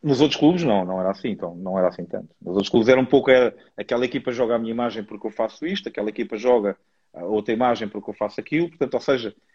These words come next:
não havia ali uma identidade como é nada. Eu recordo-me, por exemplo, eu substituí um treinador que quis implantar uma estrutura tática diferente na equipa e a equipa não gostou. Não gostou, não se adaptou, não,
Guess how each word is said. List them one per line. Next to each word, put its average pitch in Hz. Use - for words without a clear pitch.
não 127
havia 143
ali 139
uma 139
identidade 139
como 151
é 151
nada. 156
Eu 160
recordo-me, 127
por 117
exemplo, 101
eu 123
substituí 120
um 110
treinador 110
que 101
quis 151
implantar 135
uma 123
estrutura 117
tática 120
diferente 110
na 104
equipa 123
e 117
a -
equipa 120
não 110
gostou. -
Não 104
gostou, 110
não 113
se -
adaptou, 127
não, 92